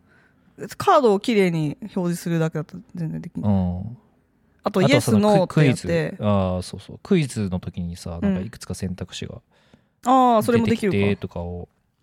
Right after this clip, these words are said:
Speaker 2: でも、Notion エーアイを多分、エーピーアイ経由でで-、はできないから。
Speaker 1: あー。別にいいんじゃない？エーアイは別に使わなくても。
Speaker 2: 例えばさ、よ-、四択で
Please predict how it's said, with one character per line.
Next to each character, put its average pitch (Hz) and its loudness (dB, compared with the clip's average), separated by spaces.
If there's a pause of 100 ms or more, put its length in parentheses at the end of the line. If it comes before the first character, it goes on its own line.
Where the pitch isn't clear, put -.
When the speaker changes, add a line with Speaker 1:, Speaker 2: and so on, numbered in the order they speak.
(320)
Speaker 2:
で 139 0
も、 120 2
Notion 214 2
エ 214 4
ー - 4
ア 208 4
イ 202 4
を 202 4
多 - 0
分、 110 -4 (380)
エ 135 2
ー 135 2
ピ 135 2
ー 135 6
ア 135 6
イ 131 2
経 131 4
由 117 4
で 101 2
で-、 92 0 (340)
は 127 4
で 95 2
き 95 2
な 90 4
い 85 0
か 87 -6
ら。 90 -4 (400)
Speaker 1:
あ 208 4 (640)
ー。 - -12 (420)
別 254 -2
に 311 4 (200)
い - -2
い 240 6
ん 226 4
じ - 2
ゃ - 2
な 139 2
い？ 156 2
エ 165 4
ー - 4
ア - 4
イ 156 4
は 127 4
別 - -4
に 147 0
使 - -8
わ - -6
な 160 -4
く - -12
て - -18
も。 - -20 (1400)
Speaker 2:
例 147 6
え - 4
ば 110 4
さ、 90 0 (100)
よ-、 120 4
四 131 6
択 131 4
で 117 6